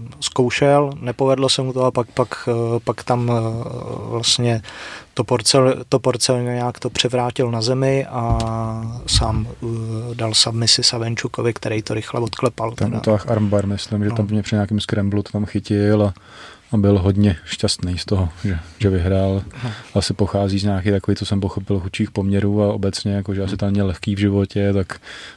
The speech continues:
Speaker 2: byl hodně šťastný, že to dotáhl, takže to bylo hezký.
Speaker 1: Takže další mladý, zajímavý kluk, ta-, takže
Speaker 2: Určitě.
Speaker 1: Pak
Speaker 2: Pak tady mám Kamila Šimková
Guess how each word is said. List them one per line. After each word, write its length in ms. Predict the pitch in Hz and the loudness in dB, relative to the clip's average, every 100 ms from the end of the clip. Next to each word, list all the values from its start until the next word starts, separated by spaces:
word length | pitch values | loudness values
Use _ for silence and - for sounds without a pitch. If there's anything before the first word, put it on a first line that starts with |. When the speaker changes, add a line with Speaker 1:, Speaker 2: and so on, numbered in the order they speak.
| - | 0
Speaker 2:
byl 120 | 101 | 2
hodně 220 | 95 98 | 4 2
šťastný, 340 | - 98 - 95 | 2 0 2 0
že 60 | |
to 100 | 92 | 2
dotáhl, 340 | 90 85 90 82 - | 0 2 0 0 -2
takže 340 | 90 90 87 - - - - - - - | -2 0 -2 -4 -20 -18 -16 -18 -8 0
to 40 | |
bylo 120 | 92 | 2
hezký. 380 | 90 - - 87 - | 2 0 0 0 0
Speaker 1:
Takže 280 | 113 110 | -2 0
další 360 | 113 110 - 127 | -2 -2 -2 0
mladý, 340 | 120 117 117 | 0 2 2
zajímavý 560 | 110 113 113 113 113 113 | 2 0 0 0 0 0
kluk, 420 | - 110 110 - | 0 0 0 -8
ta-, 320 | - 117 117 117 | -4 -2 -2 -4
takže 360 | 123 123 120 - 110 | -6 -6 -8 0 2
Speaker 2:
Určitě. 440 | - 110 - 92 - - - - - - - - | 4 2 4 0 0 -12 -12 -12 -12 -20 -20 -2
Speaker 1:
Pak 460 | - 123 - - - - - - - - | 2 2 0 -6 -8 -20 -20 -20 -16 -6
Speaker 2:
Pak 120 | 104 | 0
tady 140 | 107 | 4
mám 200 | 110 104 | 6 4
Kamila 340 | 104 107 107 101 | 2 2 2 2
Šimková 720 | 104 98 104 101 101 101 | 0 0 2 4 4 4